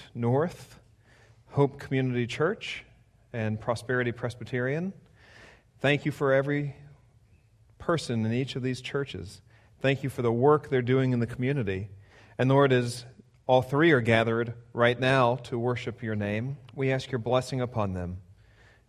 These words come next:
May you bless your people there. May your word go forth, and may your people be encouraged. Lord, we ask that you would do that here in our midst now.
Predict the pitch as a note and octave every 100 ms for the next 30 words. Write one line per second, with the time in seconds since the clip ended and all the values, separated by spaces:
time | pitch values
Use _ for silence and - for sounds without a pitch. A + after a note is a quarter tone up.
0 | _ C3 A#2+ A#2 B2+ C3+ C3 B2+ C3 A#2+
1 | - G2 G2 F2+ F#2+ - - _ _ -
2 | A2 A2 G#2+ B2+ C#3 A#2+ A#2+ A#2 - C#3+
3 | A#2+ G#2 - A2 A2 A2 G#2+ - C3+ B2
4 | A2 G#2 G2+ F#2 D3 A2 F#2+ - - _
5 | _ _ _ _ _ _ - A#2 A#2+ C3+
6 | B2+ B2+ B2+ B2+ A#2+ B2 A#2 A2+ - E3+
7 | D#3+ C3 B2 C#3 C3 C3 - G2+ F2 G2+